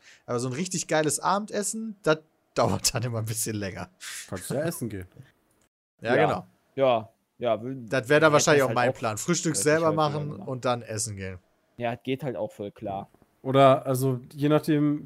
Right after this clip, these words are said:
Speaker 2: wir holen uns halt auch immer eine Wohnung, wo du dann irgendwie einen Garten hast, auch für einen Hund. Und da ist dann halt meistens auch ein Grill bei. So, dann wird halt auch gegrillt.
Speaker 1: Ah ja, das ist dann auch geil, ja.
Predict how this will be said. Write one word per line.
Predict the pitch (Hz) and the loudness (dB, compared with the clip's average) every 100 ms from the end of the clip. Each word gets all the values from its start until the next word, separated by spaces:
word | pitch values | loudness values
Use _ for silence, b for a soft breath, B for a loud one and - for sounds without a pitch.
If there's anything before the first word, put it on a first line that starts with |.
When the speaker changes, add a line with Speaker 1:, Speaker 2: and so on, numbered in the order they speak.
| 135 147 | -12 -10
Speaker 2:
wir | 135 | -2
holen | 135 156 | 0 2
uns | 156 - | 0 0
halt | 156 147 | -2 -2
auch | 131 | -4
immer | 147 143 | -2 -2
eine | 139 139 135 135 | 0 0 -2 -6
Wohnung, | 127 135 147 143 139 | -8 -2 0 0 -2
wo | 131 | -4
du | 131 127 | -4 -2
dann | 127 127 | -2 -4
irgendwie | 131 123 | -4 -6
einen | 120 | -4
Garten | 113 131 139 160 | -2 -2 -2 -6
hast, | 202 214 | -8 -10
auch | 113 | -14
für | - 110 | -10 -8
einen | |
Hund. | 110 165 - b b b b - | -6 -8 -10 b b b b -6
Und | 127 | 0
da | |
ist | 127 147 | 0 2
dann | 131 | 2
halt | 131 131 | 2 2
meistens | 131 131 135 | 0 0 -6
auch | 131 | -8
ein | 123 | -2
Grill | 135 196 | 4 6
bei. | 117 101 98 _ | 4 -2 -10 _
So, | _ 107 | _ -12
dann | 104 101 104 113 _ _ - | -10 -10 -12 -16 _ _ -20
wird | 107 | -10
halt | 110 107 | -8 -8
auch | - | -14
gegrillt. | 113 139 123 - _ _ _ _ _ _ _ _ | -8 -4 -4 -6 _ _ _ _ _ _ _ _
Speaker 1:
Ah | 113 120 | -4 -2
ja, | 107 | -2
das | 123 135 | -4 -4
ist | - | -4
dann | 120 107 | -4 -4
auch | 110 - | -8 -8
geil, | 98 98 | -10 -8
ja. | 98 98 | -10 -12